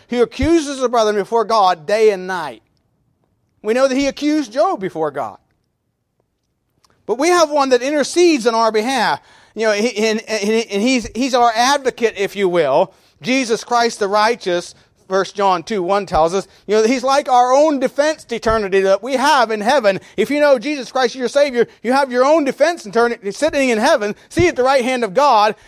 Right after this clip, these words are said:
And, and so he's there when the accuser, the brethren, comes and accuses you before God, and you says, "See what,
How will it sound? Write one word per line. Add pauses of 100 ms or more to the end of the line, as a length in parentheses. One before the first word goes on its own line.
(100)
And,
and
so
he's
there
when
the
accuser,
the
brethren,
comes (160)
and
accuses
you
before
God, (140)
and
you
says, (120)
"See
what,